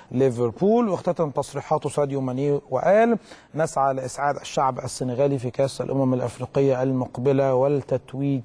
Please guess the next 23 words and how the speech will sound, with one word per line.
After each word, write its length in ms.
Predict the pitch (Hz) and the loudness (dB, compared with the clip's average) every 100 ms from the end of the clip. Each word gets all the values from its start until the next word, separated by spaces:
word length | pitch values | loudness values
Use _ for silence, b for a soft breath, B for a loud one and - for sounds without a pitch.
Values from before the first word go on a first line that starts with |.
| B B B B | B B B B
باللقب". 540 | 123 135 127 107 - 98 - - - _ _ B B B B B - | 0 4 4 2 -2 -10 -12 -20 -20 _ _ B B B B B -20
طيب، 280 | - - - - | -16 -16 -8 0
آه، 600 | 156 160 160 160 160 151 | 4 6 6 6 4 2
هنروح 240 | 180 208 | 0 0
لبعض 280 | 185 196 180 | 2 2 2
الأخبار 380 | 156 - 170 185 | -4 -2 0 2
العالمية 880 | 160 143 143 151 175 208 202 175 143 | 2 0 0 0 2 4 2 2 -2
الخاصة 580 | - 123 165 165 - | -6 -4 -2 -2 0
بريال 640 | 139 160 165 151 139 160 151 | 2 4 4 4 4 2 2
مدريد، 440 | 139 143 202 254 190 | -2 0 2 2 2
وباليسيوس 1040 | 175 180 185 - 156 180 - 180 170 - | 4 4 2 0 0 0 -2 -2 -2 0
يعترف 580 | 151 120 156 156 156 143 | 0 0 2 2 0 -6
باقترابه 800 | - - - 135 156 151 147 143 | -10 -10 -4 0 2 0 -2 -2
من 240 | 135 123 | -4 -2
ريال 260 | 123 135 120 | 0 2 0
مدريد. 300 | 127 135 - B B B B | -4 -10 -14 B B B B
ريال 200 | 139 160 | 2 2
مدريد 360 | 156 139 175 185 | 2 2 2 2
بيحاول 460 | 160 - 170 170 151 | -2 0 0 2 0
إن 120 | 143 | -2
هو 160 | 160 | 0
يدعم 460 | 151 165 156 156 143 | 2 2 2 2 -2
خط 480 | - 156 - _ | -2 -4 -4 _